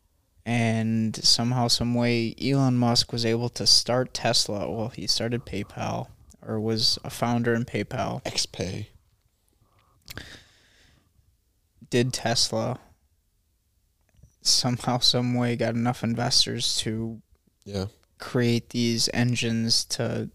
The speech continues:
Speaker 1: to send satellites to space. Um, it just, it, the whole thing, I think, I think Elon Musk is a great person.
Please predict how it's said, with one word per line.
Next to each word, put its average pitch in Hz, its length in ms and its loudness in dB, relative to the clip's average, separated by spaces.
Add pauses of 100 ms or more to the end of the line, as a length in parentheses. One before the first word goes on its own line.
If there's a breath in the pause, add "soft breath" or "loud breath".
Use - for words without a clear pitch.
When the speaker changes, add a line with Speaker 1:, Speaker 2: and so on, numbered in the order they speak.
Speaker 1:
to - 160 -4
send 113 320 0
satellites 113 580 0
to - 60 0
space. - 720 2 (680 soft breath)
Um, 73 640 -4 (3500 soft breath)
it - 100 -6
just, - 320 2
it, - 160 -2 (640)
the - 80 -4
whole 143 260 4
thing, 127 380 2
I 113 80 2
think, - 460 -4
I 117 100 0
think 123 240 0
Elon 120 320 4
Musk 113 300 2
is 120 120 -4
a 113 60 -4
great 113 360 -2
person. 113 560 0